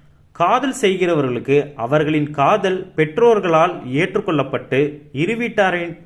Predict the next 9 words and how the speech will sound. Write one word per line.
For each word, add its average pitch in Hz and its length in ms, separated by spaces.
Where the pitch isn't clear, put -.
சம்மதத்துடன் 160 840
இந்த 160 240
வருடம் 147 400
உங்களுடைய 135 440
காதல் 160 380
திருமணம் 131 540
வெகு 160 400
விமர்சையாக 151 760
நடைபெறுங்க. 120 840